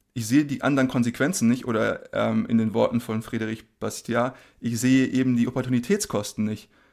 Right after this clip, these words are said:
Was, was ist denn das Problem, was ich dann irgendwie generiere dadurch, dass ich irgendwie diese eine, ähm, Intervention jetzt hier durchführe? Was sind die Kosten, die ich dafür in Kauf nehmen muss? Und wenn ich das eben nicht im Blick habe,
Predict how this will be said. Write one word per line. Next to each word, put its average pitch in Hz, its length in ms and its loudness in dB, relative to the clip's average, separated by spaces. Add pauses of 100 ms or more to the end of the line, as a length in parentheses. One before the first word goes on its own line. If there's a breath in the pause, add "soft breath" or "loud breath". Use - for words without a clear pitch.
(220 soft breath)
Was, - 420 -2
was 131 140 -2
ist - 160 -6
denn 147 120 0
das 123 120 -4
Problem, 156 640 0
was 127 160 -2
ich - 60 -12
dann 123 240 2
irgendwie 127 260 2
generiere 123 440 2
dadurch, 139 300 2
dass 131 160 -4
ich 117 120 -6
irgendwie 120 440 -2
diese 123 360 -2
eine, 160 420 0 (440 soft breath)
ähm, 113 920 -2 (200)
Intervention 127 480 2
jetzt 120 100 0
hier 117 100 -2
durchführe? 170 640 -2 (300 loud breath)
Was - 240 0
sind 147 80 -4
die 127 80 0
Kosten, 139 380 0
die 123 180 6
ich - 240 -8
dafür 110 800 -2
in 110 100 -4
Kauf 117 280 0
nehmen 107 240 -4
muss? - 300 -12 (640 soft breath)
Und 117 100 2
wenn 127 120 4
ich 127 60 -4
das 143 140 0
eben 135 220 0
nicht 131 160 2
im 113 80 0
Blick 175 300 -2
habe, 147 440 -2